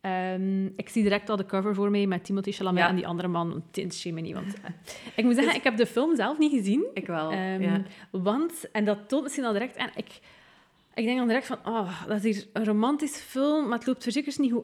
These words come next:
Speaker 1: af." En ik kan er, ik kan mij er niet toe zetten om te kijken, want ik denk, ik ga emotioneel slechter af zijn na de film dan voor de film. Dus ik ga gewoon naar iets anders kijken.
Speaker 2: Ja.
Speaker 1: Like zo wat Gardener's World of zo.
Speaker 2: <laughs>
Speaker 1: Eh, en dat, dat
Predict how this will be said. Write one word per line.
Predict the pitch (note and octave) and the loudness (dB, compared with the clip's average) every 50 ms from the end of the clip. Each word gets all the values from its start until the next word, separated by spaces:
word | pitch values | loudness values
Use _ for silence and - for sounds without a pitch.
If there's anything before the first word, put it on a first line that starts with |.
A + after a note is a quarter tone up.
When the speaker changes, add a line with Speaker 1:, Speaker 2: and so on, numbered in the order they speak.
| - - | -2 -2
Speaker 1:
af." | - C4 C#4+ D4 C#4 - - - - - | -2 -2 -2 -2 -6 -8 -14 -12 -10 -6
En | - A3 A#3 A#3 - | -4 -2 -2 -2 -2
ik | - G#3 - | -4 -4 -4
kan | A#3+ A#3 | -2 0
er, | A3+ A3 G#3 - | 0 0 -2 -4
ik | - - | -8 -4
kan | - G#3 G#3 | 0 2 2
mij | G3+ F#3+ | 4 4
er | G3 | 4
niet | F#3+ F#3 | 2 2
toe | E3 G3+ | 2 2
zetten | F3 F3+ G#3 G#3+ G3+ | 2 2 2 2 2
om | F#3+ | 0
te | F#3 F3+ | 0 -4
kijken, | - - G3+ A3 B3+ - D4+ D4 | -2 0 2 2 2 2 2 2
want | A#3+ A3 | 4 4
ik | G#3 G3 | 6 6
denk, | F#3 G3+ G3 G3+ - | 6 6 4 4 2
ik | - G#3+ - | -2 -6 -6
ga | - - - | -8 -8 -6
emotioneel | - B3 B3+ C4+ C4 - B3+ A3+ A3+ A#3 - | -2 -2 0 -2 -2 -2 -2 -2 -2 -2 -4
slechter | - - - - - - - - - | -4 -2 -2 -2 -2 -2 -4 -4 -2
af | - A#3+ - | -4 -4 -2
zijn | - C4+ A#3 G#3+ - F#3 | -2 -2 -2 -2 -2 -2
na | F3+ G3 A3 B3+ | -2 -2 -2 -2
de | B3+ | -4
film | B3+ - B3+ A#3 A#3 A3+ - | -4 -2 0 0 0 0 -2
dan | F#3+ F3+ F3 E3 | -4 -4 -4 -4
voor | G#3+ A#3 C#4 B3 | -4 -4 -2 0
de | C#4 C4+ | -2 -2
film. | - - C4+ C4+ C#4 C#4+ C#4 - - - - _ | -2 -2 0 0 0 -2 -4 -6 -12 -20 -20 _
Dus | _ A#3+ B3 A3 | _ -2 0 0
ik | A#3 - - | -2 -2 0
ga | - A3 G#3+ | 0 0 2
gewoon | G3+ G3+ G#3+ A3 | 2 2 2 4
naar | A3 G#3 G3 | 4 4 4
iets | G3 F3+ - | 2 0 -2
anders | F#3+ F3 F3 F3+ F3+ - - | -4 -2 -2 -2 -4 -6 -4
kijken. | - F3+ F3 F3 - F#3 | -4 -2 -2 -2 -2 -2
Speaker 2:
Ja. | - | -2
Speaker 1:
Like | - F#3+ F#3 F3 | 0 0 0 2
zo | - | 2
wat | G3 F#3 F3+ | 0 0 2
Gardener's | E3+ F#3+ F#3 F#3+ F#3+ F#3 F#3+ D#3+ | 2 2 2 2 2 0 0 0
World | F#3 F3 F3 F3+ F3+ - | 0 0 0 -2 -2 -4
of | - | -8
zo. | - - F#3 E3+ E3+ | -6 -4 -4 -4 -4
Speaker 2:
<laughs> | F#3 G#3+ - - D4 - - - E4 - - - | -4 4 6 6 6 6 2 -2 -2 -2 0 2
Speaker 1:
Eh, | A3 A3 A3 A3 | 2 2 2 2
en | B3 B3 | 0 2
dat, | C4+ D#4 D#4+ C4+ C4 | 2 2 2 2 0
dat | D4+ | 0